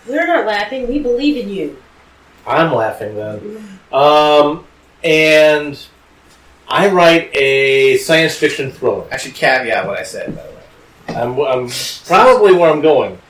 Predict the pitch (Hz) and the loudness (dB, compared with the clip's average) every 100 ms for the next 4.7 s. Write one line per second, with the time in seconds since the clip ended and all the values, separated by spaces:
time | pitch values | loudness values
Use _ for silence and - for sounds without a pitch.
0 | _ _ _ _ _ - 160 175 202 180 | _ _ _ _ _ -2 2 4 4 4
1 | 165 165 156 - 139 139 143 139 135 - | 6 6 4 -6 -4 0 0 -2 -8 -8
2 | 113 104 101 - 165 170 143 135 160 156 | -8 -8 -14 -6 2 2 2 -6 -6 -2
3 | 151 147 - - _ 139 156 156 147 160 | -2 -4 -12 -20 _ 0 2 2 2 2
4 | 139 165 143 139 - 135 - | 2 0 -4 -8 -6 -6 -6